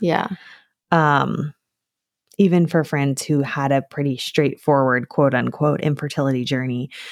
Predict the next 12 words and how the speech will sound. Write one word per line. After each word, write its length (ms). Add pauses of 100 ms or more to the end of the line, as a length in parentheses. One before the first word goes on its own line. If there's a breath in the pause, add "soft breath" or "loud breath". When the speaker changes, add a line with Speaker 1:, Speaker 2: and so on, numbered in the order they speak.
(220 loud breath)
Speaker 2:
there 140
were 80
still 280
surprises. 640
There 180
are 60
still 540
things 260
that 180
are, 300 (440)
you 100
know, 280